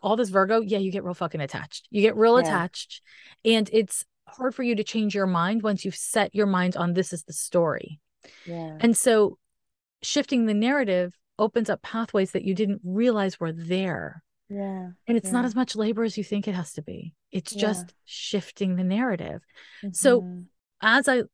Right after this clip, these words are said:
Speaker 1: look at this, I would recommend doing some sort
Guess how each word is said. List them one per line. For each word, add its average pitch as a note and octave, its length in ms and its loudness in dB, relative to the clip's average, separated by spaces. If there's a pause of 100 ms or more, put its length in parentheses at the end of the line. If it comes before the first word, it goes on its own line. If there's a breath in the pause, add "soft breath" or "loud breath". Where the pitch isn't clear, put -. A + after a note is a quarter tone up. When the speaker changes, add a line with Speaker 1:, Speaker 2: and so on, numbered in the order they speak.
(460)
Speaker 1:
look B3+ 400 4
at - 140 -4
this, F3+ 400 -4 (100)
I F#3+ 180 2
would B3+ 220 0
recommend G3 680 -4 (220)
doing A3+ 380 2
some C4+ 320 0
sort G3 480 0